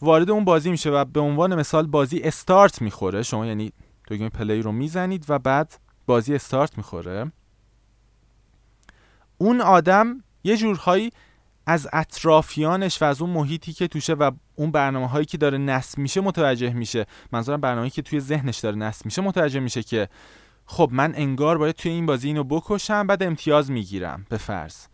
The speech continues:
یا باید برم دنبال غذا تا زنده بمونم. خب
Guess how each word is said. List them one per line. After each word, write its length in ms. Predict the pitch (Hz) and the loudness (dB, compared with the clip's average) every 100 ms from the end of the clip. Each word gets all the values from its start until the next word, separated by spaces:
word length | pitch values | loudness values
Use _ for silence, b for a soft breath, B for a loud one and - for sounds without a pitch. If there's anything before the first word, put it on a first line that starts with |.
| b b b b b | b b b b b
یا 160 | 131 151 | 2 4
باید 360 | 139 143 151 147 | 4 2 2 0
برم 240 | 165 165 | 0 0
دنبال 360 | 156 135 147 156 | 0 0 -2 -2
غذا 500 | 131 120 117 143 190 | -2 -2 2 2 2
تا 240 | - 190 | 0 -2
زنده 340 | 170 165 156 | 0 -2 0
بمونم. 520 | 156 113 95 85 - 101 _ _ _ _ _ _ _ _ _ | 0 -2 -4 -8 -12 -18 _ _ _ _ _ _ _ _ _
خب 300 | 110 139 | -4 -4